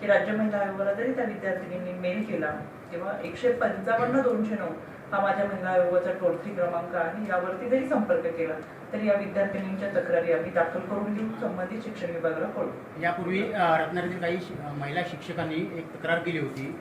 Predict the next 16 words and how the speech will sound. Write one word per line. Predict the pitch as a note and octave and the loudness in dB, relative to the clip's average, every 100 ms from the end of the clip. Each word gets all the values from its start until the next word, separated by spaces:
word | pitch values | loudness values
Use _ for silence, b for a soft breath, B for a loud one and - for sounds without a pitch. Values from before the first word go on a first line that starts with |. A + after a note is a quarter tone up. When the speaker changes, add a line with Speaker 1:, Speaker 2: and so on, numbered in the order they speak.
| C3 | -6
Speaker 2:
राज्य | B2+ D3 | -4 -4
महिला | D3+ D3+ | -4 -2
आयोगाकडे | D3+ D3+ D#3 | -2 -4 -4
पण | C#3+ D#3 | -6 -4
त्यांनी | D#3 | -6
संपर्क | D3+ C#3 C#3 D3 D#3 | -4 -6 -6 -8 -6
साधला | C3+ B2+ | -4 -6
होता. | - G#2 - - - - - - - | -6 -8 -8 -10 -14 -14 -16 -16 -10
जिल्हा | D3 E3+ | -4 0
परिषदेचे | E3+ E3 D#3+ D#3+ | 0 -2 -4 -6
विस्तार | D#3 C#3+ D#3 D#3 | -6 -6 -4 -4
अधिकारी, | D3 D3 D3+ D3 E3+ - C3+ | -4 -2 -2 -2 -6 -8 -12
तत्कालीन | - D3 D3+ | -10 -8 -6
विस्तार | C#3 C#3+ | -6 -6
अधिकारी | C#3 C3+ C#3 C#3+ | -6 -6 -6 -6
यांनी | D#3+ - C3+ C#3+ D3 D3 C3+ | -6 -8 -6 -4 -2 -4 -6